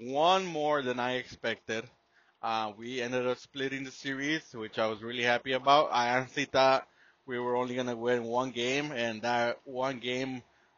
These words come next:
um, I hardly even believed in it. <laughs> I mean, come on, it is the, the World Series champs. I mean, can't,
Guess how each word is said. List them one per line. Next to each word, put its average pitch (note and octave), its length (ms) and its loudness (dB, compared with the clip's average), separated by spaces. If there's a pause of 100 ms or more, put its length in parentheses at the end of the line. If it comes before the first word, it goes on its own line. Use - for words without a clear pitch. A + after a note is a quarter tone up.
(140)
um, G#2 520 -2
I G#2+ 440 -2
hardly A#2+ 320 0
even A#2 340 -6
believed A#2+ 380 -6
in C3 160 2
it. C#3 140 -2 (440)
<laughs> - 480 -6
I B2 60 4
mean, A#2+ 160 0
come - 180 2
on, B2+ 200 8
it C3 100 6
is C#3+ 180 6
the, C3+ 380 12
the B2+ 100 6
World C#3 240 2
Series C#3 360 0
champs. A2 460 -2
I A2+ 100 -4
mean, G#2+ 360 -10
can't, B2 300 0